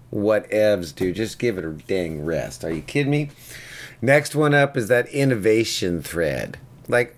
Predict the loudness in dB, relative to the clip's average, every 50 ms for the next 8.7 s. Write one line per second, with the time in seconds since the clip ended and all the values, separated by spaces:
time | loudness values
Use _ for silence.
0 | -10 -6 -2 0 0 0 0 -2 -2 -2 -2 -2 0 0 0 2 2 2 2 0
1 | 0 0 0 -2 -4 -4 -2 0 0 2 2 0 0 0 0 0 2 2 2 2
2 | 0 0 -4 -8 -4 0 4 4 6 4 4 2 2 0 0 0 -2 -2 0 0
3 | 0 2 2 2 4 2 2 0 0 -2 0 0 0 0 0 -2 -8 -16 -6 0
4 | 2 4 4 4 4 4 4 2 2 0 -2 -2 -2 -2 -4 -4 -6 -8 -4 0
5 | 0 0 0 0 0 2 4 4 4 2 0 -2 -4 -2 0 2 4 4 4 4
6 | 6 6 6 6 4 2 -4 -10 -20 -20 -20 -12 -8 -2 2 2 2 2 2 2
7 | 0 0 2 2 2 2 2 2 2 2 2 2 4 2 2 2 2 2 2 2
8 | 0 -2 -2 0 0 -2 -2 -2 0 0 0 -2 -2